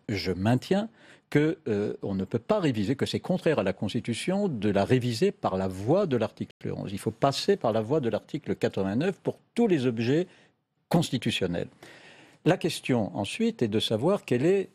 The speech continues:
pour reprendre votre expression, la, la, la philosophie. Depuis mille neuf cent cinquante-huit, les vingt-quatre révisions de la Constitution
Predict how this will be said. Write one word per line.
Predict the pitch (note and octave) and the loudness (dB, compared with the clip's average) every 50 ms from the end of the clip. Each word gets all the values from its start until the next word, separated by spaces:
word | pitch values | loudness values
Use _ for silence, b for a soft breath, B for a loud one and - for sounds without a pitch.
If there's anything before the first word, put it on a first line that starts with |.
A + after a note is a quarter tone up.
| _ _ | _ _
pour | - A2+ F2 | -10 -6 -4
reprendre | F#2+ - - A2 G2+ F#2+ | -4 -4 -4 -4 -4 -4
votre | F#2 - G#2 | -4 -6 -8
expression, | F2+ - - A#2 - - A3 A3 - - - | -8 -4 -4 -4 -2 -2 -2 -2 -2 -2 0
la, | A#2+ - - | 0 0 2
la, | - B2+ B2 - - - | 2 2 2 0 0 -2
la | - B2+ | -2 -2
philosophie. | - - C3+ A#2 A2+ G2 G#2 - - - F#2 E2 _ _ _ | 0 2 2 2 2 2 0 -4 -4 -10 -10 -10 _ _ _
Depuis | A#2+ A2+ E3 F3 - A3 | 0 0 0 0 0 -2
mille | G3+ F#3+ G3+ G3 | -2 -2 -2 -2
neuf | F#3 E3+ D3 - | -2 -4 -4 -4
cent | - A#2+ | -8 -8
cinquante-huit, | G2+ - G2 - F#2+ F2+ - - F2+ F2 - _ - _ _ _ _ _ | -8 -8 -8 -8 -8 -10 -8 -8 -10 -10 -10 _ -20 _ _ _ _ _
les | C#3 C3 | 2 2
vingt-quatre | B2+ A2 A#2 E3 F3 D#3+ C#3+ - - C3+ A#2 G2+ - - | 2 2 -2 0 0 0 -2 0 -2 -2 -2 -2 -4 -6
révisions | - G2+ F2 F#2 F#2 D#2+ F#2+ F#2 | -8 -8 -6 -6 -8 -6 -6 -6
de | F2+ F2 | -4 -4
la | E2+ | -6
Constitution | - - F#2+ F2+ F2+ - A#2+ A2+ - - F#3 G3+ G3+ | -6 -8 -8 -8 -4 -6 -4 -4 0 2 2 2 2